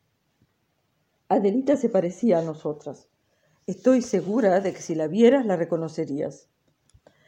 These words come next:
La misma contextura menuda y delgada, el mismo pelo oscuro. Pero había en ella una alegría de vivir, una como chispa divina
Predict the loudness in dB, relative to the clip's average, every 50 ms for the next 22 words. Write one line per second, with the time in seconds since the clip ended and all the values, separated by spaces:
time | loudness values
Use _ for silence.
0 | _ _ 0 2 2 4 4 4 4 2 0 0 0 -2 -2 -4 -6 -6 -4 -2
1 | 0 0 0 0 -2 -2 -2 -2 -2 0 0 0 0 0 -2 -2 -2 0 0 2
2 | 2 2 0 -2 -4 -8 -20 _ _ _ _ _ _ _ _ -2 0 2 2 2
3 | 2 2 0 0 0 0 0 0 0 -2 -6 -12 -10 -8 -6 -6 -6 -6 -8 -14
4 | _ _ _ _ _ _ _ _ _ _ _ _ _ _ _ _ -2 2 2 4
5 | 4 4 4 4 6 6 6 4 4 4 4 2 2 2 2 2 2 2 0 2
6 | 2 4 4 4 2 0 0 -2 -2 0 0 -2 -2 -4 -12 _ _ _ _ _
7 | _ _ _ -6 -2 0 0 0 0 -2 -2 -2 -2 -4 -6 -6 -4 -6 -6 -4
8 | 0 0 0 0 0 -2 -2 -2 -2 -2 -2 -4 -4 -6